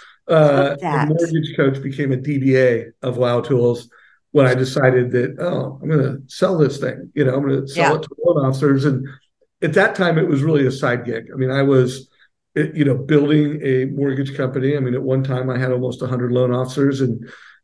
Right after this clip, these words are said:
Speaker 1: had one of the most successful mortgage companies in Orange County, California.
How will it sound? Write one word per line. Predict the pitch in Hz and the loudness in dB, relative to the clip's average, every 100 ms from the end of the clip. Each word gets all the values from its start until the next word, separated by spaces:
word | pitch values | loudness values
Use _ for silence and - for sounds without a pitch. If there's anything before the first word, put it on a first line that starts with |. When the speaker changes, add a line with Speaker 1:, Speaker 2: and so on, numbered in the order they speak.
| 135 | -2
Speaker 1:
had | 131 131 127 135 | 2 4 2 -2
one | 135 131 | 0 0
of | |
the | 127 | 0
most | 127 131 - | -2 -4 -6
successful | 131 147 127 - 143 131 131 - _ | -8 -4 -4 -2 0 2 0 -2 _
mortgage | 156 156 156 156 147 | 0 2 2 0 -4
companies | 165 139 156 139 | -4 -2 0 0
in | 147 | -2
Orange | - 147 139 | -2 -4 -4
County, | 151 139 139 | -2 -2 -2
California. | 143 135 131 180 180 135 135 | -2 -2 -2 -2 0 0 -2